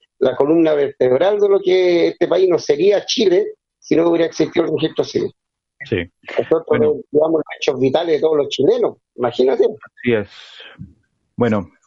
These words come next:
Speaker 2: agradecerle a Anita, Manuel, eh,
Speaker 1: Ya.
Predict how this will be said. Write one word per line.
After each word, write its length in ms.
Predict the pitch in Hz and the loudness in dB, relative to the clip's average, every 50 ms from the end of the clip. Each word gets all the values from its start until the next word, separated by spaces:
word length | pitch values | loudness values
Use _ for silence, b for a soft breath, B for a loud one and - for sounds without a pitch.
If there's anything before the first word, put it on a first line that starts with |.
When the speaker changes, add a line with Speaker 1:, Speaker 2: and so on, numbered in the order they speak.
| - - | -10 -4
Speaker 2:
agradecerle 1300 | 113 117 117 120 113 110 98 101 - 135 131 139 135 139 139 135 135 135 135 131 131 127 127 127 123 - | -2 0 0 0 0 -2 -2 -4 -4 -2 -2 0 0 0 2 0 0 0 0 0 0 0 0 2 0 0
a 40 | 107 | 0
Anita, 440 | 113 120 135 143 139 151 147 143 143 | 0 0 0 0 0 0 0 0 0
Manuel, 560 | 135 127 127 131 143 156 165 170 165 165 160 _ _ - | -2 0 0 0 0 0 -2 -4 -6 -8 -12 _ _ -2
eh, 680 | 117 117 117 110 110 107 107 104 104 104 101 107 135 147 | 0 2 2 2 2 2 2 2 2 2 2 2 0 0
Speaker 1:
Ya. 80 | - | -2